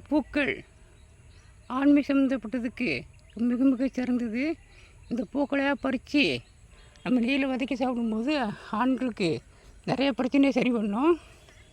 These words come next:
கல்லடப்புக்கு எப்படின்னு பார்த்துட்டோம். இருந்தாலும், இதுல வெண்குஷ்டத்துக்கும் மூலத்துக்கும் ஒரு அருமையான முறை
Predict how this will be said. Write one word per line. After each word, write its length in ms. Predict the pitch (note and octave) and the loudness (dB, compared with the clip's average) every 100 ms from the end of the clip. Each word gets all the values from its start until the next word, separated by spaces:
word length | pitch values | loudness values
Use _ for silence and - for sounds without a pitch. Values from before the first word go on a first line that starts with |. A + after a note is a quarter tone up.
| - - - - - - - - | -20 -20 -20 -20 -20 -20 -20 2
கல்லடப்புக்கு 800 | A#3+ C#4+ D4+ D#4 C4 - F#3+ D3+ - - | 4 6 6 6 2 0 2 2 -4 -4
எப்படின்னு 360 | A#3+ A3 C#4 C4 | -4 4 4 4
பார்த்துட்டோம். 540 | B3+ B3 F3 F3+ C#4 E4+ - - - - - - - - - - - | 0 -2 0 2 4 2 -2 -20 -20 -20 -20 -20 -20 -20 -20 -14 -2
இருந்தாலும், 760 | C4 C#4+ C4+ D4 D#4 B2+ B2+ - - - - - - - - - | 4 6 6 6 4 2 -2 -10 -20 -20 -20 -20 -20 -20 -20 -6
இதுல 120 | B3+ | -4
வெண்குஷ்டத்துக்கும் 1080 | A#3 C4 D#4+ D#4+ - D4 - - E3 - E2+ - - - - - - - - - - - | 2 4 6 4 0 -2 -2 2 2 2 -2 -10 -20 -20 -20 -20 -20 -20 -20 -20 -20 -2
மூலத்துக்கும் 640 | C4+ D4+ C#4+ C#4 E4+ D4+ | 4 4 4 4 6 6
ஒரு 140 | B3 B3+ | 4 2
அருமையான 800 | B3+ D4 D4 D4 D4+ D4+ D#3+ B2+ - - | 4 6 6 6 6 4 2 -2 -4 -10
முறை 480 | G3+ B3 C4+ C4 - | -2 0 2 -2 -6